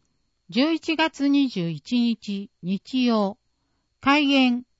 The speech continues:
午前十時から午後四時半。入場料、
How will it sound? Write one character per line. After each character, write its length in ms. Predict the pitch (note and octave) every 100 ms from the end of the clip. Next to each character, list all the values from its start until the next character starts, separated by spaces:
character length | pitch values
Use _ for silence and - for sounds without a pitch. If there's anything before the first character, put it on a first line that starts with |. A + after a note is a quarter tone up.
| -
午 180 | C#4+ E4+
前 300 | D#4 B3 G#3
十 240 | C4 D4
時 140 | A#3
か 160 | - F3
ら 260 | E3+ D#3+ - _
午 160 | - C4+
後 160 | A#3+ E3+
四 160 | D#3+
時 160 | E3+ C4
半。 300 | C4 G#3+ E3 _ _ _ _ _ _ -
入 260 | A#3+ E4
場 280 | D#4 D#4+ D4
料、 380 | F3+ E3+ D3+ -